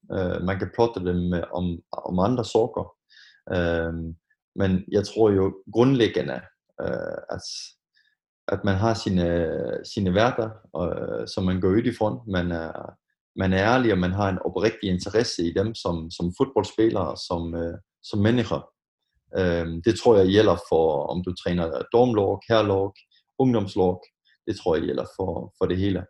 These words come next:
Og at dem kender, at du er ægte i det, du gør. Eh, og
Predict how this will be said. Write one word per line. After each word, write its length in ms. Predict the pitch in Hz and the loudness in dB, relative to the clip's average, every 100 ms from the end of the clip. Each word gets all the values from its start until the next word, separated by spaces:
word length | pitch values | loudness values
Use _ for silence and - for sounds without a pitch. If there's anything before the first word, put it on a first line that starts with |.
| - | -2
Og 200 | 95 92 | 2 2
at 100 | 90 - _ _ _ - | 0 -6 _ _ _ 4
dem 100 | 131 | 6
kender, 560 | 127 - 104 87 - _ | 6 4 4 4 -2 _
at 160 | - 98 | -6 -2
du 100 | 95 | 0
er 100 | - | 0
ægte 360 | - - - 98 - | -2 -4 -6 -6 -6
i 40 | 90 | -2
det, 140 | 87 | -2
du 60 | 65 | -2
gør. 220 | 62 - _ _ - - _ - | -6 -8 _ _ -20 -20 _ -8
Eh, 320 | 92 85 80 78 69 - - _ _ _ | -4 -2 -4 -6 -10 -12 -16 _ _ _
og 340 | - 98 95 | -4 -2 -4